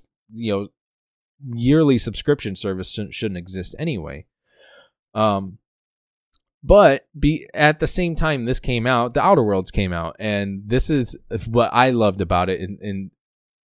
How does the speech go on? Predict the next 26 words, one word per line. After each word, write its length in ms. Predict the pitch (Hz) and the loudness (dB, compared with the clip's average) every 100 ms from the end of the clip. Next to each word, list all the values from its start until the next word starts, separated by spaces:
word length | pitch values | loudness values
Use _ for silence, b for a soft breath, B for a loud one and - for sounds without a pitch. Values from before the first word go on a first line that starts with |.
| _ | _
it's 260 | - 107 - | -12 -10 -8
so 640 | - 131 120 120 117 113 _ _ _ _ _ | -8 -2 4 6 4 0 _ _ _ _ _
funny 640 | - - 117 101 90 82 - - - | -20 -4 0 0 -2 -8 -14 -16 -8
because 420 | 110 117 107 101 | -2 0 0 0
it's 200 | 110 104 | -4 -6
showing 400 | - 143 131 120 | -4 -2 -2 -4
you, 160 | 107 110 | -4 -2
it's, 220 | 120 110 | -4 -4
it, 240 | - 135 - | -8 -8 -4
there, 160 | 135 | -2
it's 240 | 120 131 - | 0 -2 -2
everybody 440 | 139 170 170 165 | 0 4 6 6
that 260 | 127 113 92 | 4 2 0
loves 800 | 101 101 110 113 117 113 - - _ _ _ _ _ _ _ _ | -4 2 4 6 4 0 -10 -16 _ _ _ _ _ _ _ _
Fallout 720 | - 123 117 120 117 120 _ - | 2 6 6 6 4 2 _ -4
is 320 | 113 107 107 - 113 _ - | -2 -2 -4 -12 -20 _ -4
coming 280 | 190 180 135 | 0 2 4
over 260 | 117 110 | 4 4
to 180 | 98 98 | 2 0
The 200 | 101 101 | -2 0
Outer 260 | 107 101 92 | 2 2 -2
Worlds 340 | 90 85 92 | -4 -6 -6
and 120 | 95 | -8
saying, 520 | - 113 101 95 98 - _ _ - | -4 -2 -2 -4 -6 -12 _ _ -16
"This 580 | 92 104 110 113 147 | -14 -12 0 6 6
is, 220 | 165 135 | 4 -4